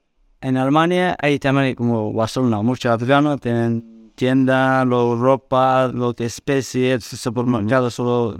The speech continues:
Speaker 1: para afgano.
Speaker 2: Claro, de hecho que me decíais que habían como que, que aquí hay muy pocos afganos en Barcelona porque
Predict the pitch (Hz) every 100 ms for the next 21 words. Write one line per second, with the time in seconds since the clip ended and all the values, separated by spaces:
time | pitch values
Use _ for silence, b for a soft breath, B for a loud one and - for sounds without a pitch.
0 | - 113 117 110 117 135 127 123 - _
1 | _ _ _ _ - 127 123 180 180 139
2 | 135 151 - 131 147 165 - - 120 113
3 | 107 110 110 104 104 98 - _ _ _
4 | _ 101 87 113 123 135 135 139 135 117
5 | 98 135 139 123 117 107 98 113 120 139
6 | 120 95 107 101 95 90